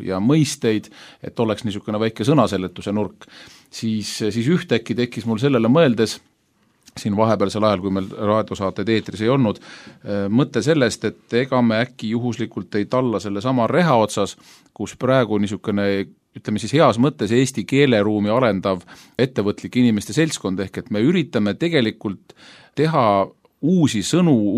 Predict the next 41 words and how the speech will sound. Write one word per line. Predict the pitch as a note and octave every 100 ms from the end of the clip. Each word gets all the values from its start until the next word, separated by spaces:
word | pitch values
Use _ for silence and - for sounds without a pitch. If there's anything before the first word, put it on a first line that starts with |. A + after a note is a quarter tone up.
| D#3
uusi | C3+ A2
väljendeid | A2+ D#3+ C#3 G2 F#2 F#2 F#2 - G2
kasutusse | F2 D3 C3+ - G2 - G#2+
andmiseks, | A#2 G#2+ F#2+ F2+ - - - - _ -
eh, | G2 F#2+
peaaegu | D3 F3+ C3+ A2
vist | A#2 -
midagi | C#3+ A2+ B2
sellist, | C#3 G#2 A#2
nagu | G2+
soomlased | A2 C3+ A2+ G2 G2
on | G2+ G2+
juba | G#2
mõned | A#2 C#3+ G#2+ G#2+
aastad | G#2+ - G2 F2+
või | G#2+
mõned | A2+ B2 A2
aastakümned | B2+ A#2 G2+ A2+ G#2 G2 G#2
või |
aastasajad | A#2+ A2 F#2 G2 F2+
tagasi | A2+ G2+ B2
ära | E3+ A#2
teinud, | A2+ G#2 - - - -
kus | G2+
neil | A2 G#2
on | G#2+
absoluutselt | A2 A#2 D#3 C3 A2+
iga | C3 D#3 A#2
asja | C#3+ C3
kohta, | F2+ F#2+ G#2
millel | A2 G#2 G2+
on | G#2
isegi | A2 G#2+
rahvusvaheline, | C#3+ F3+ G#2+ A2 G#2+ G#2 G2+ G2+ - -
väga | B2+ C3 A2
mugav | C#3+ F#3+ C3+ G#2 F#2
ja | A2
lihtsasti | A#2 D3+ - F#2 G2+
kasutatav | B2 B2 - F#2+ - F#2
termin | D3 C#3+ G2 F#2
olemas, | D#3+ F#3 C#3 B2